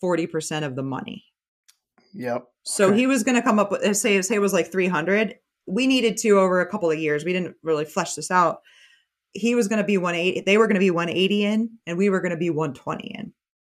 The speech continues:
Speaker 1: after a couple of years. So what we were talking about was a difference of sixty thousand dollars in time, sixty thousand dollars in time. And I just, I just, I turned to my husband, I said,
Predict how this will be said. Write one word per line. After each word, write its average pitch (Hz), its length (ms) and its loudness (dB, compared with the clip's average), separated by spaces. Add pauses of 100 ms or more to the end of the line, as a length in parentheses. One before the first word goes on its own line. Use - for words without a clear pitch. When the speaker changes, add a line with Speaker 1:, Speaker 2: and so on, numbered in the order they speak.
(960)
Speaker 1:
after 170 200 0
a 160 60 0
couple - 260 -4
of - 100 -10
years. - 440 -12 (380)
So - 160 -6
what 233 160 0
we 226 100 0
were 220 120 0
talking 320 320 -4
about 233 160 0
was 185 160 0
a 185 60 -2
difference 214 480 -2
of 175 80 -8
sixty 180 320 -6
thousand 165 280 -4
dollars 139 340 -10
in 277 180 2
time, 233 460 0
sixty 254 300 -2
thousand 220 200 2
dollars 180 220 -2
in 151 120 -4
time. - 360 -10 (480)
And 220 160 2
I 233 120 2
just, 254 520 -2 (300)
I 196 80 -2
just, 233 400 -2 (540)
I 185 40 -12
turned 285 240 -2
to 294 60 4
my 220 60 4
husband, 190 200 2
I 175 40 -2
said, 175 240 -2